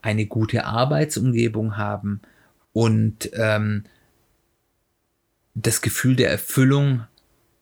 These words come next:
und in dem haben, was sie tun.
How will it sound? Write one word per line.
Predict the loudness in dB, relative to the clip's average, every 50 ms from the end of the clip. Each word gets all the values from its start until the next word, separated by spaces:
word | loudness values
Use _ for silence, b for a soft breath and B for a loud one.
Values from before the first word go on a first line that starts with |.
| _ _ _
und | -2 0 2 2 0 -2 -4 _ _ _ -16 -14 -12 -12 -12 -14 -16 -18 -20 _ _ -20 -20 -20 -20 _ _ -10 _
in | -2 0 2
dem | 4 4 4 4 4
haben, | 2 2 2 2 2
was | 0 0 -2 -2
sie | -4 -4
tun. | -4 -6 -12